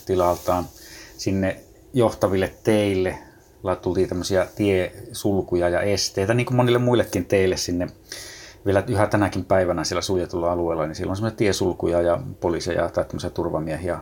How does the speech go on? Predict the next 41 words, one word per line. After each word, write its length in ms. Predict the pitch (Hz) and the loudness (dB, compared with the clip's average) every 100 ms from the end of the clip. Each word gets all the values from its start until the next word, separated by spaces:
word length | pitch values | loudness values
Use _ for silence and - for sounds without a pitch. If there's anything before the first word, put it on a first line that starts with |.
| 92 | -4
vartioimassa, 480 | 85 - 78 85 | -6 -4 -8 -6
että 120 | 90 - | -8 -8
sinne 140 | 80 | -8
ei 60 | 78 | -8
kukaan 340 | - 87 82 | -6 -6 -4
mene. 180 | 82 76 | -4 -6
Niin 100 | 82 | -4
tämmöisiä 440 | 104 92 95 85 - - - - | -2 0 0 -2 -4 -16 -18 -4
esteitä 460 | 101 104 - 87 87 | 0 0 0 -2 -2
tuli 180 | 92 90 | -2 0
myös 200 | 87 - | -2 -4
tähän 200 | 92 92 | -2 0
Josisavan 460 | 92 92 87 87 | 0 -2 -2 0
maatilalle 460 | 95 90 87 85 85 | 0 0 0 -2 -2
johtavalle 360 | 87 92 87 - | -4 -4 -6 -4
tielle, 260 | - 90 85 | 0 0 0
mutta 240 | 90 87 | -4 -2
hän 120 | 123 110 | -2 0
kävi 160 | 117 | -2
traktorilla 540 | 127 123 - - 98 95 | 2 2 2 0 0 2
työntämässä 520 | 101 92 90 82 95 | 0 0 0 -2 -4
ne 80 | 87 | -4
kylmän 280 | 90 87 | -2 0
rauhallisesti 520 | 87 90 87 82 82 - - | 2 2 0 -4 -8 -14 -2
pois 380 | 87 80 - - - - - - - | 0 0 -4 -14 -20 -20 -20 -18 -8
ja 60 | |
selitti, 340 | 98 92 85 92 | -2 -2 -2 -4
että 140 | - | -2
hänen 160 | 95 90 | -2 -2
täytyy 300 | 92 90 95 | -2 0 0
saada 160 | 95 - | 0 0
tilalle 340 | 113 98 90 | 2 2 2
rehua 460 | 90 101 90 90 87 | 2 0 0 0 0
ja 140 | 87 85 - - - | 0 -2 -10 -20 -6
muutenkin 360 | 107 95 92 92 | -2 0 0 -2
täytyy 360 | 92 85 92 80 | -2 -2 -2 -4
päästä 340 | 85 78 87 | -4 -4 -2
liikkumaan 460 | 90 76 - 85 82 | -2 -4 -8 -8 -6
ja 40 | |
käydä 160 | - 78 | -6 -4
kaupassa. 520 | - 87 82 - - | -2 0 -2 -6 -8